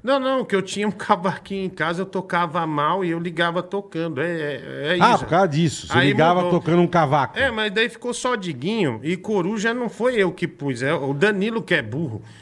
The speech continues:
Speaker 1: Porque nós,
Speaker 2: <laughs>
Speaker 1: a gente, eu fui no Agora é Tarde, eu ganhei um prêmio, a P C A.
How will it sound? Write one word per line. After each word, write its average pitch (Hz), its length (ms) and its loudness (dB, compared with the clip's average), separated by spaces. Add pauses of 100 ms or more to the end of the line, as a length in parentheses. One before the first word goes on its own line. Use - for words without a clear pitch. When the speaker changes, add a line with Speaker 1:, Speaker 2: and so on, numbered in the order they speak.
(220)
Speaker 1:
Porque 185 240 4
nós, 294 180 4
Speaker 2:
<laughs> 277 480 -4
Speaker 1:
a 170 80 2
gente, 196 260 -2
eu 180 100 -6
fui 214 200 -4
no 214 80 0
Agora 175 380 0
é 135 40 -2
Tarde, 160 460 -2
eu 147 60 0
ganhei 175 320 4
um 180 80 -6
prêmio, 160 420 -4
a 135 60 -6
P 156 200 -6
C 160 300 -4
A. 143 280 0